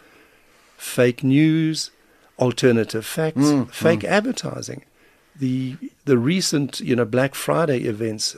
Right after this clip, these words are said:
Speaker 1: I think, have been really interesting. In the U K, Which Report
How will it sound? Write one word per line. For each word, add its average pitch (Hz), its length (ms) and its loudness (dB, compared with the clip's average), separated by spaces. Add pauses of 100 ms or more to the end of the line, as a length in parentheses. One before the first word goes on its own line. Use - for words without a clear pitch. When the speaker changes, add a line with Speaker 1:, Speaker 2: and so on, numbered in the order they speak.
Speaker 1:
I 113 60 -10
think, 139 160 -6
have 107 100 -4
been 113 160 -4
really 113 280 -2
interesting. 147 420 -8
In 131 140 -2
the 120 80 0
U 160 260 -2
K, 135 420 -6 (800)
Which 139 440 -2
Report 120 640 -2